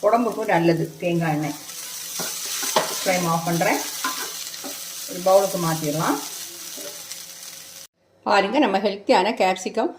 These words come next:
ரெசிபி. இங்க கேரளால வந்து தோரன் சொல்லுவாங்க இந்த மாதிரி பண்றதுக்கு. ரெடி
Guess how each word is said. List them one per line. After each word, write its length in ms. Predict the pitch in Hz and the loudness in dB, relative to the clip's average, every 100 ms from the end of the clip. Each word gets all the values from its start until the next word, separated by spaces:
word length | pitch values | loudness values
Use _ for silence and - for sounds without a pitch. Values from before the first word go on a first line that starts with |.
| _ 190 | _ -4
ரெசிபி. 300 | 175 196 190 | -2 -2 -2
இங்க 160 | 202 226 196 196 | 2 6 8 6
கேரளால 360 | 220 233 247 196 | 4 4 4 4
வந்து 140 | 247 254 | 4 6
தோரன் 320 | 226 240 254 254 | 8 8 6 4
சொல்லுவாங்க 360 | 175 175 165 160 | 2 4 2 2
இந்த 120 | 165 | 2
மாதிரி 160 | 165 170 170 | 0 0 -2
பண்றதுக்கு. 440 | 156 156 147 147 - _ _ _ _ | -2 -2 -2 -6 -12 _ _ _ _
ரெடி 140 | 185 | 2